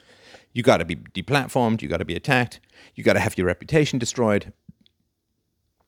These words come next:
your career destroyed, source of income destroyed, because you're going against the superstition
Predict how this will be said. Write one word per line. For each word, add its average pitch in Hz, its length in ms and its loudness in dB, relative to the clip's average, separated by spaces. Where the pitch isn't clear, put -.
your 85 120 -4
career 131 300 8
destroyed, 104 560 2
source 95 240 2
of - 80 -6
income 117 300 4
destroyed, 92 560 2
because 92 540 2
you're 104 140 4
going 110 260 6
against 107 320 0
the - 80 -6
superstition 131 600 -2